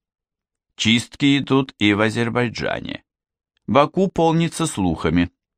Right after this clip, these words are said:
Безвозвратно исчезают несколько ближайших знакомых Луговского по Средней Азии, военачальников, дружбой с которыми он так неосмотрительно бравировал,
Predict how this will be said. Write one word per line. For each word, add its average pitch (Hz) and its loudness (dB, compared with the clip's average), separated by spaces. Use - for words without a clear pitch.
Безвозвратно 113 2
исчезают 101 0
несколько 95 0
ближайших 90 0
знакомых 90 2
Луговского 82 0
по 82 -2
Средней 85 0
Азии, 71 -2
военачальников, 107 0
дружбой 113 4
с - -8
которыми 101 0
он 90 4
так 98 0
неосмотрительно 92 2
бравировал, 85 0